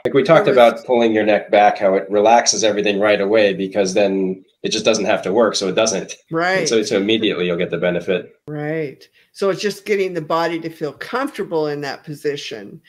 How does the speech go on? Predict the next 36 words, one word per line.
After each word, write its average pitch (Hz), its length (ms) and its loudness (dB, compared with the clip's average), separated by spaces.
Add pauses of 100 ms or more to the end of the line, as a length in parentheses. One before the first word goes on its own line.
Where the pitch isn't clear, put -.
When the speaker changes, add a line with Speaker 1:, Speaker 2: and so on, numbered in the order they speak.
(160)
Speaker 1:
Yeah, 139 760 6
because, 139 420 4
uh, 120 180 6
someone 156 320 4
who 139 60 2
hasn't 143 380 4
done 113 120 6
these 107 200 2
exercises, 104 720 2
they, 107 260 2
you 233 580 0
know, 214 100 8
someone 175 320 4
who's 135 140 2
not, 135 400 4
who's, 147 200 2
uh, 127 280 2
fairly 123 260 2
flexible, 113 460 2
they 101 120 2
can 101 200 -2
adopt 107 340 2
the 101 80 -4
position, 90 520 -2
but, 87 280 0
uh, 85 340 2 (180)
they 123 100 4
gotta 110 200 4
work 120 220 2
a 117 40 0
little 95 200 2
too 101 160 -6
hard 101 140 2
to 82 80 -6
keep 123 260 -4
it. 80 280 -4